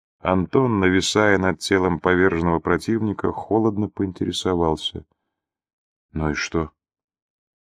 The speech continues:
Полегчало тебе, Турецкий?» Александр завозился на полу с трудом,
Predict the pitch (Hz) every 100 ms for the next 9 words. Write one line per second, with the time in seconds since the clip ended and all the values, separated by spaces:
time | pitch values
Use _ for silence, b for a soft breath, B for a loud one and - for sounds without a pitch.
0 | _ _ _ - 90 87 - 147 - 76
1 | - - 69 _ _ _ - 85 82 -
2 | - 76 _ _ _ _ _ _ _ _
3 | _ _ _ 82 87 - 151 139 123 104
4 | 120 120 120 131 - 110 104 110 120 120
5 | - 104 92 117 107